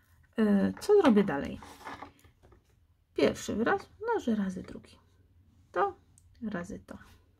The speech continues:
Czyli mam cztery razy dwa, to jest osiem. Cztery razy pierwiastek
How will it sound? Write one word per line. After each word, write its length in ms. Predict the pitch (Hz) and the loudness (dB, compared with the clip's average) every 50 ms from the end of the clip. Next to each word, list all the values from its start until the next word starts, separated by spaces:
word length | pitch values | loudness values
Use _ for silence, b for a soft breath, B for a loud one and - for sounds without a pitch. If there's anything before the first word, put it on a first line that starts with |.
| _ - - | _ -20 -12
Czyli 140 | - - 202 | -6 -4 -4
mam 140 | 175 - 196 | -4 -4 -8
cztery 440 | - - - - 349 330 - 208 185 | -12 -12 -6 -4 -2 0 0 0 0
razy 340 | 175 165 170 - - 151 | 0 -4 -6 -6 -10 -14
dwa, 580 | 147 - - 160 160 - 156 151 165 220 320 - - _ _ _ _ _ _ _ _ _ _ _ _ _ _ _ _ _ _ _ _ _ _ _ _ _ _ _ _ _ _ - | -14 -14 -16 -16 -12 -4 -2 2 4 2 2 2 -2 _ _ _ _ _ _ _ _ _ _ _ _ _ _ _ _ _ _ _ _ _ _ _ _ _ _ _ _ _ _ -2
to 100 | - 403 | 0 0
jest 160 | 359 - - - | 0 0 -8 -12
osiem. 560 | - 190 175 - - - - - - - - - - - - b b b b b b b b b | -8 -8 -8 -8 -8 -10 -10 -10 -12 -14 -14 -16 -18 -18 -18 b b b b b b b b b
Cztery 440 | - - - - 302 277 240 208 196 | -20 -10 -2 2 2 4 4 4 2
razy 220 | 190 185 180 180 | 0 0 -2 -4
pierwiastek 540 | - - 196 190 185 180 180 - - - | -6 -8 -6 -6 -6 -8 -8 -10 -16 -18